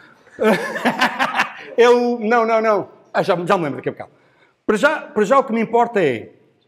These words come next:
este é o teste que eu posso fazer. Vou correr. Ok? Ai, bem, grande cena.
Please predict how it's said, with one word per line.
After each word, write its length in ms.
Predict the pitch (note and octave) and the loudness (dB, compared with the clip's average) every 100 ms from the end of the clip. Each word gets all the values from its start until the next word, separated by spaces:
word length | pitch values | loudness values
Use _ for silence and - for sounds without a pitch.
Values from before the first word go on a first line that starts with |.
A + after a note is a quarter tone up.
| - | -4
este 280 | B3 B3+ C4+ | 0 2 2
é 40 | |
o 80 | A3+ | 2
teste 320 | - G#3+ - | 0 -8 -4
que 60 | G#3+ | -6
eu 40 | |
posso 280 | G#3+ G3+ - | -2 -4 -2
fazer. 340 | E3 B2 A2 | -6 -6 -6
Vou 120 | B2 G#3 | -4 -4
correr. 420 | - C3+ G2+ _ _ _ _ _ _ _ _ _ _ _ _ _ _ _ _ _ - | -2 -4 -4 _ _ _ _ _ _ _ _ _ _ _ _ _ _ _ _ _ -14
Ok? 220 | - F3+ A3+ - - - _ _ _ _ _ _ - | 0 0 0 -8 -20 -20 _ _ _ _ _ _ -16
Ai, 160 | F3 D#3+ _ - | -14 -16 _ -18
bem, 120 | A#2+ | -10
grande 200 | C#3 D3 | -8 -8
cena. 340 | - D3+ B2+ | -8 -10 -10